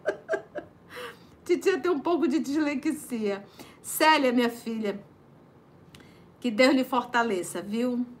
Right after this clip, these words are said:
Cuidar de pai, cuidar de mãe, é, é, é estar no coração de Deus.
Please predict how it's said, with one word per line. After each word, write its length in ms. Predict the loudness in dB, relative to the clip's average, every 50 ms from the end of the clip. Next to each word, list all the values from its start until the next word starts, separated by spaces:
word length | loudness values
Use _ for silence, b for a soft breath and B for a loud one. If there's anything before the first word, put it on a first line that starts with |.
| -20 -20 -20 -8
Cuidar 360 | -6 -4 0 2 2 2 2
de 100 | -2 -6 -12 -2 4
pai, 300 | 4 4 4 4 0 -4
cuidar 280 | -8 -8 -6 -6 -4 -6
de 180 | -6 -6 -8
mãe, 560 | -6 -6 -4 -4 -2 -2 -2 -2 -2 -4 -6 -8 B B B B B B B B -10
é, 1160 | -4 -2 -2 0 0 0 -2 -2 -2 -2 -2 -2 -2 -2 -4 -6 -8 -8 -8 -8 -8 -8 -8 -6
é, 80 | -4 -4
é 40 |
estar 300 | -4 -4 0 2 2 2 4
no 100 | 2 0
coração 480 | 0 0 0 0 -2 -2 -4 -4 -2
de 100 | -2 -4
Deus. 560 | -4 -6 -8 -10 -12 -12 -14 -16 -18 -18 -20